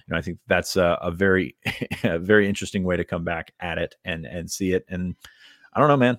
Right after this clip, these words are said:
It's, uh, it's, it's going to be interesting the next couple of weeks 'cause we're gonna look at guys that,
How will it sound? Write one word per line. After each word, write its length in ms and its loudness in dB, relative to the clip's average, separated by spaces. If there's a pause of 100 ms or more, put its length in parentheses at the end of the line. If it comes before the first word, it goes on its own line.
(100)
It's, 260 -2
uh, 280 6
it's, 220 -4
it's 160 -6
going 160 0
to 80 -2
be 100 2
interesting 340 -2
the 80 2
next 160 -2
couple 280 0
of 80 -6
weeks 260 2
'cause 160 -4
we're 120 -4
gonna 140 -2
look 160 -4
at 100 -6
guys 300 -2
that, 120 -4